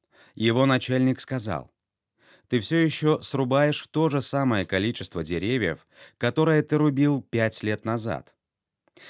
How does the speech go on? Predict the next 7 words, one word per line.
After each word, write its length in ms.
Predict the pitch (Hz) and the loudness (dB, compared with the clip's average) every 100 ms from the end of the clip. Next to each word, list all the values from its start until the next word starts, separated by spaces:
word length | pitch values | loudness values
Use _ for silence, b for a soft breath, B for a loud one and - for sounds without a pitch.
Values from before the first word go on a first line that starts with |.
| B B | B B
Наша 440 | 117 120 113 107 | 0 2 2 0
компания 600 | - 107 101 131 135 131 | -2 -2 0 0 2 2
работает 460 | 123 120 143 139 131 | 2 0 0 -2 -2
только 260 | 143 143 | -2 -2
для 300 | 120 131 139 - | -2 2 2 2
результата 680 | 123 123 131 139 135 127 | -4 -2 -2 0 -2 0
работы. 520 | 117 127 135 113 82 | -4 -2 -4 -4 -8